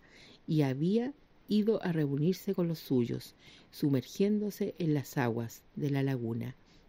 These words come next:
que en ese momento estaban sorprendentemente iluminadas. Cuando Tomás despertó a su papá,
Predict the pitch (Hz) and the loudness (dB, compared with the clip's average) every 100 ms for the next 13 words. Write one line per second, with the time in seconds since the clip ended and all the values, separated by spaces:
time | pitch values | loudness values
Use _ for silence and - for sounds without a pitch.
0 | - - 127 123 147 202 202 214 185 139 | -14 0 2 4 2 2 4 4 4 2
1 | - 196 - - - _ 127 - - 156 | -4 -8 -10 -20 -20 _ -4 -4 0 2
2 | 160 190 - _ - - 139 - 135 127 | 2 0 -4 _ -6 -2 -2 -2 -6 -4
3 | 123 190 208 208 190 214 214 - 220 - | 0 0 0 0 2 0 0 -4 -4 -8
4 | _ - 226 226 196 170 131 131 127 - | _ -2 0 2 2 2 0 -4 -8 -14
5 | - - _ _ - - _ - - 139 | -20 -20 _ _ -20 -20 _ -18 0 2
6 | 131 123 123 117 131 151 - 131 - - | 2 0 -2 -2 -2 -4 -4 -6 -6 -4
7 | 180 214 139 - 147 123 - 143 | -2 0 -2 -4 -4 -4 -2 -2